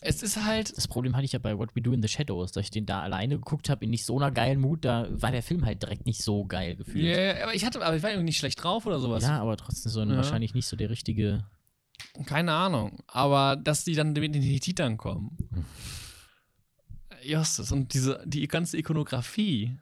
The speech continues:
Speaker 1: und der ganze Kram und mit diesen komischen Tieren, das ist alles, das funktioniert alles. Ich find das alles überhaupt, ich hab damit gar kein Problem. Ich find das gut, ich find das
Speaker 2: Sie hätten die Tiere
Speaker 1: schön.
Speaker 2: auch zu den achtbeinigen Löwen da machen können.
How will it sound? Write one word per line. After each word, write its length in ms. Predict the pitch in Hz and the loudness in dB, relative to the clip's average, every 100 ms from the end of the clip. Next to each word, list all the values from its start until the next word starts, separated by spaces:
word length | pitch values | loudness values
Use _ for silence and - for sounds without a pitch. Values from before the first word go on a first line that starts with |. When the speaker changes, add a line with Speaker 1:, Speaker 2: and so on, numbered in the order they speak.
| _ | _
Speaker 1:
und 220 | - - | -6 -2
der 100 | 120 | 0
ganze 320 | 107 107 107 101 | 0 -2 -2 -8
Kram 680 | - - 110 104 104 123 123 - - - | -10 -4 -2 0 -2 -4 -6 -12 -20 -8
und 80 | - | 0
mit 100 | 139 | 2
diesen 160 | 139 143 | 2 2
komischen 440 | 170 175 160 143 | 2 2 0 0
Tieren, 400 | - 196 202 113 - - - - - | 0 2 4 2 -2 -12 -20 -20 -6
das 160 | - 180 | 0 0
ist 140 | 220 | 0
alles, 400 | - 214 226 202 - - | 0 0 0 -2 -6 -2
das 160 | 165 | -2
funktioniert 500 | - 214 - 170 165 - | 0 0 2 2 2 -2
alles. 320 | 123 107 - | -4 -4 -4
Ich 100 | 127 | -4
find 120 | 165 147 | -2 -2
das 140 | - | -2
alles 280 | 160 147 143 | 0 0 0
überhaupt, 260 | 165 151 156 | 2 2 2
ich 60 | |
hab 60 | 160 | 0
damit 200 | 160 147 | -2 0
gar 180 | 160 156 | 0 2
kein 160 | 151 | 0
Problem. 260 | 135 123 117 | 0 -2 -2
Ich 80 | - | -2
find 100 | 143 | -2
das 220 | 123 - | -2 -2
gut, 260 | 175 214 180 | 0 0 0
ich 80 | |
find 140 | 151 135 | -2 -2
das 120 | 127 | -2
Speaker 2:
Sie 60 | 107 | -2
hätten 200 | - 131 | -4 -4
die 80 | |
Tiere 280 | 127 147 135 | 0 0 2
Speaker 1:
schön. 180 | 131 180 | 4 4
Speaker 2:
auch 40 | |
zu 140 | 185 120 | 2 0
den 400 | 117 120 120 - | 0 0 -2 -6
achtbeinigen 580 | - - - 104 117 107 | -6 -6 -4 -2 0 0
Löwen 260 | 110 113 101 | 0 2 0
da 120 | 85 | 0
machen 240 | 82 82 - | -2 -6 -6
können. 280 | 80 80 | -6 -8